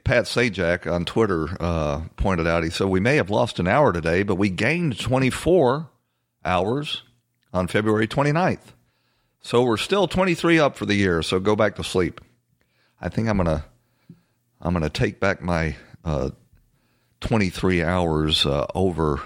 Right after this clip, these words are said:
uh, the next week. Try to get in some extra sleep.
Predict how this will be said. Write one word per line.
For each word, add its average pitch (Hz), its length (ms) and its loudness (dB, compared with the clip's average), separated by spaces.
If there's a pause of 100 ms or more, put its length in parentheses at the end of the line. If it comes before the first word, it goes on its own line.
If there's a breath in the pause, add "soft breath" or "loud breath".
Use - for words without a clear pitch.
(120)
uh, 73 200 -2
the 69 120 -4
next - 440 -4 (680)
week. 87 460 -4 (920)
Try - 200 -4
to 80 60 -4
get 78 180 -2
in 80 220 0
some 71 300 -2
extra - 360 -4
sleep. 82 420 -2